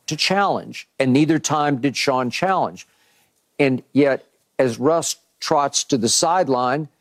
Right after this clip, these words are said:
I assume he just said, I, I'm, I'm just guessing this, "W-, w-,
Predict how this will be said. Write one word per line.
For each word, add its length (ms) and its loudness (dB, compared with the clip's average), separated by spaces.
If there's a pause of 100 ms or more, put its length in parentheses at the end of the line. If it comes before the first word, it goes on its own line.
(280)
I 60 0
assume 320 2
he 100 4
just 260 0
said, 280 -2 (600)
I, 180 0
I'm, 300 2
I'm 160 0
just 220 0
guessing 360 -2
this, 200 -16
"W-, 240 0 (200)
w-, 120 -14